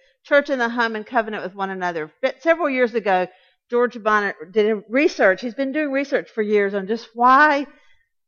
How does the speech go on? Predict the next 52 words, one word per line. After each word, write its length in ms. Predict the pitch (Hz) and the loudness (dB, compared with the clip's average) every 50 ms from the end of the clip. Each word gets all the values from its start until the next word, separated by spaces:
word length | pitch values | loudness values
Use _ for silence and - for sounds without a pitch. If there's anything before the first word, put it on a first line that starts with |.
| _ | _
the 80 | 214 208 | -4 -4
church 400 | 208 - - 285 254 247 254 - | -4 -4 -2 0 0 0 -2 -4
is 140 | 233 202 185 | -6 -4 -4
not 160 | 220 202 214 | -6 -6 -6
having 240 | 214 240 214 214 196 | -6 -6 -6 -6 -6
a 60 | 175 | -4
greater 340 | 170 208 202 202 196 196 - | -2 0 0 0 0 0 -4
impact 440 | - 220 214 - 233 208 180 - - | -6 -8 -8 -4 -4 -4 -4 -4 -6
on 120 | 190 180 | -6 -6
the 80 | 165 151 | -8 -10
culture 600 | - - - 202 196 202 - - - 240 240 240 | -14 -8 -4 -2 -2 -2 -4 -6 -4 -4 -2 -2
than 200 | 220 233 233 240 | 0 -2 -2 -2
it 100 | 226 196 | -2 0
is. 480 | 196 233 233 233 240 240 240 247 240 | 2 2 2 4 2 2 0 0 -2
It's 220 | 208 - 156 196 190 | -6 -8 -8 -12 -6
one 180 | 190 202 196 | -4 -4 -4
of 100 | 190 185 | -4 -6
his 200 | 220 220 175 - | -8 -8 -10 -4
big 300 | - 208 196 180 180 175 - _ _ _ _ _ _ _ - | -2 -2 -2 -2 -4 -12 -20 _ _ _ _ _ _ _ -8
concerns. 680 | - 202 185 - - 247 240 247 254 262 254 240 214 | -6 -6 -6 -4 0 2 4 4 4 4 2 0 0
And 180 | 226 208 202 | -2 -2 -2
so 200 | 190 - 226 196 | -2 0 0 0
he 340 | 208 220 262 240 226 226 - _ _ _ _ _ _ _ _ | 0 -2 -4 -6 -6 -6 -10 _ _ _ _ _ _ _ _
just 180 | 277 302 - - | -8 -8 -8 -6
took 220 | - 392 - - | -6 -6 -6 0
thirteen-year-olds 960 | - 294 285 285 262 - 262 285 269 269 262 247 233 220 208 214 214 214 220 | 4 4 4 4 2 -2 -6 -4 -4 -2 0 2 4 6 6 4 4 2 2
raised 340 | 226 233 220 226 226 233 - | 4 4 4 4 2 0 -4
in 100 | 233 214 | -6 -6
the 60 | 214 | -6
church. 400 | 202 - - 220 202 208 202 - | -8 -6 -4 -2 0 0 -2 -4
He 100 | - 226 | -6 -8
interviewed 560 | 202 202 208 202 196 226 208 202 202 196 208 202 - _ _ _ _ _ _ _ _ _ _ _ | -6 -4 -4 -4 -2 0 0 2 0 0 -2 -8 -18 _ _ _ _ _ _ _ _ _ _ _
three 180 | 214 240 269 285 | -4 -4 -4 -2
thousand 360 | 294 269 269 277 277 285 277 | -4 -4 -4 -4 -4 -4 -6
of 140 | 269 262 254 | -6 -6 -6
them, 80 | 254 | -10
is 80 | 254 - | -10 -8
that 100 | 254 233 | -8 -6
what 140 | 240 240 - | -8 -8 -6
it 40 | |
says? 220 | - 247 240 240 240 | -6 -4 -4 -2 -2
A 80 | 240 | -2
bunch 320 | 220 220 302 339 359 - - | 2 4 4 4 4 2 0
of 220 | 214 185 170 165 | 2 2 2 0
them. 100 | 180 196 | -2 -6
I 80 | 214 220 | -8 -8
think 140 | 262 240 240 | -8 -8 -8
it 40 | |
was 120 | 220 214 220 | -8 -8 -4
three 180 | - 262 269 | -4 -4 -4
thousand 440 | 262 262 240 226 226 226 233 233 220 | -2 -2 -2 -2 -2 -2 -4 -6 -4
thirteen-year-olds. 680 | 240 226 208 208 - 240 226 214 196 180 180 185 185 | -4 -4 -4 -6 -6 -8 -8 -4 -2 -2 -2 -2 -2